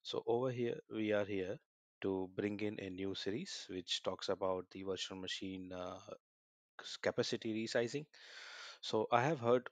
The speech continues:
a lot of questions from my peers that how we can resize or how we can increase our finance and operation ram and C P U because they may be a developer or they may are using for build machine. Normally, their performance is impacted.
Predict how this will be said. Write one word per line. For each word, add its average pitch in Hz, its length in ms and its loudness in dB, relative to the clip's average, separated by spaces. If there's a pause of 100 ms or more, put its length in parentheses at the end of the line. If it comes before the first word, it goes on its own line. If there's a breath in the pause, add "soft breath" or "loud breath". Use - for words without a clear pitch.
a 113 140 0
lot 117 140 10
of 135 180 -2
questions 107 420 2
from 101 280 0
my 98 160 2
peers 104 520 2
that 92 160 0
how 104 220 2
we 113 100 -2
can 107 160 -2
resize 101 640 0
or 95 140 0
how 101 220 0
we 107 80 -4
can 101 200 -6
increase 101 520 -4
our 92 320 -6 (600 loud breath)
finance 117 480 4
and 107 100 -2
operation 101 580 -2
ram 98 320 4
and 95 200 -6
C 113 180 -4
P 143 160 -8
U 196 160 -4 (180)
because 92 560 -4 (200)
they 107 280 4
may 107 180 2
be 101 180 2
a 92 40 4
developer 104 540 0
or 101 160 -2
they 98 160 0
may 95 160 -2
are 95 180 -2 (120)
using 101 440 0
for 92 200 0
build 113 280 2
machine. 113 380 -4 (500 loud breath)
Normally, 131 420 6
their 117 200 2
performance 123 580 0
is - 400 -2 (100)
impacted. 117 680 6